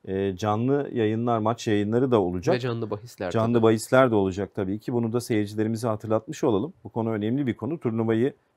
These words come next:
Speaker 1: Milyoner'den de, e, tüm renkleriyle keyifle takip etmeye şansları olacak.
Speaker 2: Abi ağzına sağlık.
Speaker 1: Senin
Speaker 2: Ee,
Speaker 1: de.
Speaker 2: güzel bir ilk program oldu. Milyoner Tenis'in Fransa Açık ilk bölümünü
Speaker 1: Özlemişiz.
Speaker 2: iki bin yirmi üçte çektik. Kesinlikle özlemişiz.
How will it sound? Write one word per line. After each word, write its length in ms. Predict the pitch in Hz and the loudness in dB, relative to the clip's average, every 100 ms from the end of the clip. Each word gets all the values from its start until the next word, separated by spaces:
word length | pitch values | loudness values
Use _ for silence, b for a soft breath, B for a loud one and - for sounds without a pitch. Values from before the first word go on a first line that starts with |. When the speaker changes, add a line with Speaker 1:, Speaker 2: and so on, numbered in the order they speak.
| - | -6
Speaker 1:
Milyoner'den 760 | 101 110 113 117 113 139 127 | -2 0 2 4 6 6 6
de, 280 | 107 165 214 - - | 2 0 -4 -12 -8
e, 40 | 90 87 95 101 - _ _ _ _ _ | -6 -6 -6 -8 -12 _ _ _ _ _
tüm 360 | - 160 160 85 | 0 2 2 0
renkleriyle 760 | 117 101 - 92 98 143 214 240 _ _ _ _ _ _ - | -2 -2 -4 -4 -4 -4 -6 -8 _ _ _ _ _ _ -6
keyifle 400 | 110 120 - 123 | 0 0 0 -2
takip 360 | 123 113 107 104 | 0 -2 0 -4
etmeye 380 | - 107 147 - | -2 -4 -4 -8
şansları 680 | - 110 98 98 - 107 120 | -8 -4 -4 -6 -6 -2 -2
olacak. 320 | 92 71 71 _ _ _ b b b b 143 | -2 -6 -14 _ _ _ b b b b 0
Speaker 2:
Abi 160 | 165 | 4
ağzına 360 | 165 160 160 202 | 8 8 6 0
sağlık. 440 | - 139 170 - | 2 -2 -2 -16
Speaker 1:
Senin 280 | - 104 98 | -14 -8 -6
Speaker 2:
Ee, 120 | 113 | -4
Speaker 1:
de. 60 | 113 | -4
Speaker 2:
güzel 340 | 131 139 151 | 2 8 8
bir 80 | 139 | 8
ilk 220 | 127 123 | 0 -4
program 400 | - 120 120 113 | 0 2 4 2
oldu. 240 | 110 113 131 | 2 0 -2
Milyoner 500 | 135 120 123 127 127 | 0 0 4 2 2
Tenis'in 440 | 127 123 - 147 | 0 -2 -4 -6
Fransa 420 | 143 131 143 143 | 0 4 4 4
Açık 220 | 123 - - | 0 0 -8
ilk 280 | 160 139 135 | -8 -4 2
bölümünü 460 | 131 117 120 107 - - | 2 2 0 -2 -4 0
Speaker 1:
Özlemişiz. 580 | 113 110 131 127 123 - | 2 4 2 0 -4 -4
Speaker 2:
iki 80 | 127 | -4
bin 80 | 123 | -2
yirmi 260 | 120 117 117 | -2 0 -2
üçte 240 | 110 120 | -4 -4
çektik. 380 | 113 113 - - | -4 -6 -8 -4
Kesinlikle 480 | 131 - 139 165 139 | -4 0 0 4 4
özlemişiz. 720 | 120 113 107 - - - | 4 0 -4 -4 -6 -8